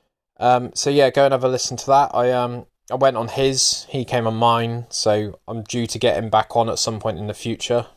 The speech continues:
But, um, yeah, we'll, we'll see what happens, you know. Um, I might look at going video soon as well, so I'm up for getting some tips off John, um,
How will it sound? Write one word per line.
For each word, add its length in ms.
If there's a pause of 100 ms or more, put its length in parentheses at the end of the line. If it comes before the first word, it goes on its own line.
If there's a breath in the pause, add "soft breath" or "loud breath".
But, 220
um, 320 (960 soft breath)
yeah, 140
we'll, 180
we'll 120
see 220
what 100
happens, 600
you 80
know. 240 (180)
Um, 480 (240)
I 60
might 340
look 240
at 120
going 200
video 540
soon 340
as 160
well, 320
so 420
I'm 280 (320)
up 180
for 120
getting 260
some 220
tips 440
off 180
John, 380 (1080)
um, 400